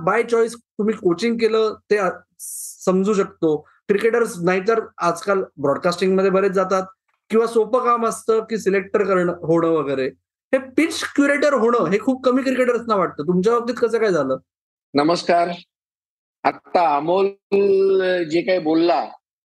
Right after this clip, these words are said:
Speaker 2: माझं पण म्हणणं असं आहे की, पहिल्यांदा सगळेच जण क्रिकेटर्स खेळल्यानंतर ब्रॉडकास्टिंग मध्ये जातात आणि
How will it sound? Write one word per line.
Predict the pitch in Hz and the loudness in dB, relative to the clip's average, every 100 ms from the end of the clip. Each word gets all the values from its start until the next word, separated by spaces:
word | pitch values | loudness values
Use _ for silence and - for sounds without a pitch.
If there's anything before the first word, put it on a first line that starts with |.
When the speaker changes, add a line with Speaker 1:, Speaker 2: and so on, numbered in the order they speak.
| _ _ - | _ _ -4
Speaker 2:
माझं | 147 165 196 220 | -2 0 0 0
पण | 233 | -2
म्हणणं | 220 214 208 202 | 0 0 0 -2
असं | 196 | 0
आहे | 202 196 202 | 0 0 -2
की, | 220 254 | -2 -4
पहिल्यांदा | - 147 165 185 196 202 202 | -2 -2 0 -2 -2 -2 -2
सगळेच | - 151 185 | -4 -2 -2
जण | 175 180 180 175 | 0 -2 -2 -2
क्रिकेटर्स | 156 175 165 170 156 113 - - - _ - | -2 0 0 0 0 -2 -8 -12 -18 _ -4
खेळल्यानंतर | 139 143 160 175 170 170 170 170 | 0 2 2 0 0 0 0 0
ब्रॉडकास्टिंग | 170 _ - 123 123 147 147 - 165 | -2 _ -4 -4 -2 -4 -4 -2 0
मध्ये | 160 165 165 | 0 2 2
जातात | 160 156 160 160 - _ _ - | 0 0 0 -2 -6 _ _ -4
आणि | 143 175 208 | -2 0 -2